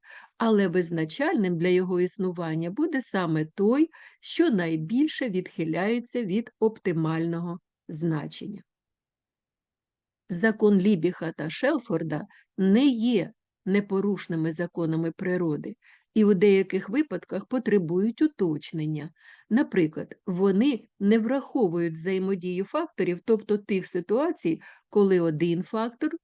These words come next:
розширює межі стійкості до іншого. Наприклад, збільшення поливу може підвищити стійкість рослин до високих температур,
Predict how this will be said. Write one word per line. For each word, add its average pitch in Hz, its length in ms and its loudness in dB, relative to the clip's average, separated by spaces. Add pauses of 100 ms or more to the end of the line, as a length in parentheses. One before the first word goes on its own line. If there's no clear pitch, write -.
розширює 208 800 2
межі 180 380 -4
стійкості 254 640 -6
до 202 140 0
іншого. 156 680 -4 (500)
Наприклад, 190 680 -2 (140)
збільшення 170 1120 -2 (440)
поливу 202 760 2 (260)
може 196 300 -2
підвищити 233 800 -2
стійкість 170 640 -4
рослин 240 400 -2
до 180 120 0
високих 202 520 -4
температур, 170 720 -6